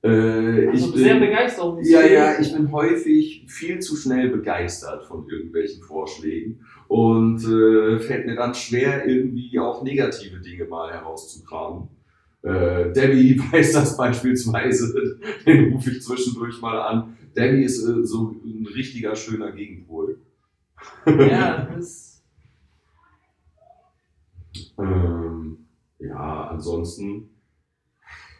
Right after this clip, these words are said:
Speaker 1: ich komme, glaub ich, ganz gut mit den allermeisten Leuten aus. Na klar gibt's auch Leute, die einen richtig total beknackt finden, aber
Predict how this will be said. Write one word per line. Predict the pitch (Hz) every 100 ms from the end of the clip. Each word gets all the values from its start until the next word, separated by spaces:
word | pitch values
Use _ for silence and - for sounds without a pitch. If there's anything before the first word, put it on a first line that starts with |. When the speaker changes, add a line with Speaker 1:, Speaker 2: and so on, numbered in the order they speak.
| _ _ _ _
Speaker 1:
ich | -
komme, | - 71 69
glaub | 67 67
ich, | 65
ganz | 65 -
gut | - 71
mit | 69
den | 67
allermeisten | - - - _ - -
Leuten | - - - -
aus. | - - - _ _
Na | 78 82
klar | - 101 - 82
gibt's | 82 78
auch | - 87
Leute, | 78 - -
die | - 78
einen | 76 - 78
richtig | 78 76 76 80 - _ _ _ 87 85 - _ -
total | - - - 90 90 92
beknackt | 87 - 101 - -
finden, | - 85 - 92 90 _ _ _
aber | - - - 139 139 147 151 -